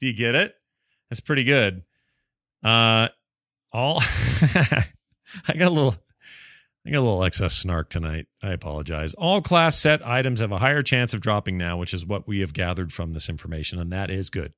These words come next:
Post two point one oh, metadata suggests, for example, the breastplate of Akan went from six percent to ten, and this is true pretty much across the board. All class set items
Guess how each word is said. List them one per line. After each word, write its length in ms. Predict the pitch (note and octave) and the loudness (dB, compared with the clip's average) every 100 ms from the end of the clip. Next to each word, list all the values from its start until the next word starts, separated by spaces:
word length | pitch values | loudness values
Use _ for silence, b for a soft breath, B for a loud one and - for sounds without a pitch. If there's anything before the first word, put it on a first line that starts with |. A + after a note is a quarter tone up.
| _ | _
Post 400 | C3+ D3+ - - | 0 0 -2 0
two 140 | C#3+ | 0
point 320 | C3+ B2+ B2+ A2 | 2 0 -2 -2
one 220 | G#2+ G#2 | -4 -2
oh, 320 | E2+ E2 D2 - _ _ _ _ - | -4 -6 -8 -14 _ _ _ _ -8
metadata 600 | G#2 A#2 B2 A2+ A2 G#2+ | 2 4 4 2 2 2
suggests, 580 | - A#2 F#2+ D#2+ - - _ | 0 -2 -4 -2 -4 -4 _
for 140 | - G3 | 0 2
example, 540 | C#3+ A2+ G2 G#2+ B2+ b b | 4 4 2 0 -2 b b
the 80 | C3 | -4
breastplate 760 | A2+ D3+ D#3 - - C#3+ C#3+ - B2+ | 2 4 4 0 0 2 2 -2 -2
of 240 | B2 G2+ b b | -2 -2 b b
Akan 840 | C3+ - - F3 F3 C3+ A2 F#2 F2 _ _ _ _ _ _ _ _ _ - | -4 -4 -4 -4 -2 -4 -6 -10 -16 _ _ _ _ _ _ _ _ _ -8
went 200 | A#2+ A#2 | -8 -4
from 140 | A#2+ | 0
six 240 | - D#3+ | 2 2
percent 380 | - C3+ B2 A#2 | 0 0 2 0
to 60 | - | -2
ten, 360 | - G#2+ F2 D#2 | -2 -2 -2 -4
and 120 | G#2 | -2
this 140 | B2+ | 0
is 80 | C#3 | 0
true 220 | - D3+ | 0 0
pretty 200 | C3+ C3 | 2 0
much 120 | A#2 | 0
across 320 | - G2+ F2+ - | -2 -2 -2 -2
the 80 | |
board. 320 | D#2+ C#2 C#2+ _ _ _ _ _ _ _ _ _ - | -6 -10 -12 _ _ _ _ _ _ _ _ _ -2
All 380 | B2 C3+ C#3+ C#3 | 2 4 2 -2
class 400 | - A2+ A2+ - | -4 0 2 2
set 180 | - A2+ | 2 2
items 520 | F#2 D#2+ D2+ C#2+ - | -2 -6 -8 -6 -8